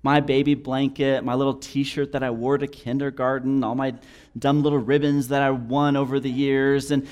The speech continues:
some things that have absolutely no value anymore. And I'm like, "Why did I keep that?" Um, memorabilia from our wedding, different things like that have been placed in this chest over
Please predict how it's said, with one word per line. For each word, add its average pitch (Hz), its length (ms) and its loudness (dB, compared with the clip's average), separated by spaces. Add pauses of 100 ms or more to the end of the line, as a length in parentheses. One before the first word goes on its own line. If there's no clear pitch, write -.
some 196 300 2
things 170 240 0
that 151 160 4
have 147 260 2
absolutely 151 520 2
no 143 260 6
value 139 480 4
anymore. 139 320 4
And 135 60 2
I'm 120 80 2
like, 113 240 -6
"Why 156 240 -10
did 202 160 -8
I 113 100 -2
keep 151 400 -12
that?" 185 560 -4 (880)
Um, 131 360 2
memorabilia 175 640 6
from 165 200 2
our 135 140 4
wedding, 170 600 0
different 180 460 -2
things 175 240 -2
like 156 160 0
that 143 180 2
have 147 140 -2
been 143 140 2
placed 147 480 -4
in 131 100 -2
this 120 200 -4
chest 107 480 -8
over 98 360 -10